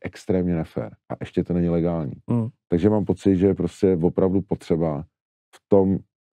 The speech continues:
Speaker 1: veřejném prostoru jako nějak žít a něco tam dělat a provokovat a jako lámat ty věci směrem jako dopředu.
Speaker 2: To vlastně prodej,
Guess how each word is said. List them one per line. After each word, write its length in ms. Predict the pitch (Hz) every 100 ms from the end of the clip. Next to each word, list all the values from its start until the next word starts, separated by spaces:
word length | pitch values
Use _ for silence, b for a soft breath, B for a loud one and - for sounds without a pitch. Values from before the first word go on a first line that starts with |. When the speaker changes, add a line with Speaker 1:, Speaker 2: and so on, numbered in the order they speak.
| _ -
Speaker 1:
veřejném 420 | 95 90 98 92
prostoru 360 | 85 87 - 90
jako 240 | 87 -
nějak 280 | 92 92 87
žít 380 | 76 85 95 90
a 60 |
něco 240 | 85 82 -
tam 160 | 92 90
dělat 360 | 85 85 87
a 160 | 87 85 _ _ -
provokovat 640 | 90 90 95 98 90 82
a 100 | -
jako 200 | 80 -
lámat 340 | 92 87 90 90 -
ty 80 |
věci 380 | 87 85 - 85 - _ _ _
směrem 320 | - 98 92 90
jako 180 | 87
dopředu. 360 | 95 - - 87 - _ _ _
Speaker 2:
To 100 | -
vlastně 280 | 139 131 156
prodej, 500 | 135 135 139 139 139